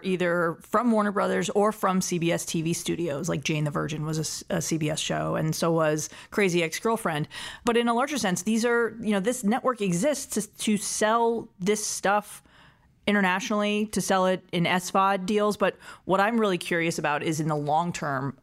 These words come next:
of the C W, because you have the Netflix deal that the C W has for output is basically all of their shows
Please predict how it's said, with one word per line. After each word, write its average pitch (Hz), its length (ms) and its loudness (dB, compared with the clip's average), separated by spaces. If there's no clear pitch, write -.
of 147 120 -2
the 151 60 -2
C 156 160 -2
W, 135 320 -2
because 160 300 -2
you 175 80 2
have 160 400 0
the 185 60 2
Netflix 220 480 2
deal 160 220 2
that 151 140 0
the 160 60 -4
C - 140 -4
W 170 280 2
has 131 280 -2
for - 160 -2
output 180 300 0
is 160 100 0
basically 180 640 0
all 240 220 4
of 233 40 2
their 214 120 2
shows 180 580 2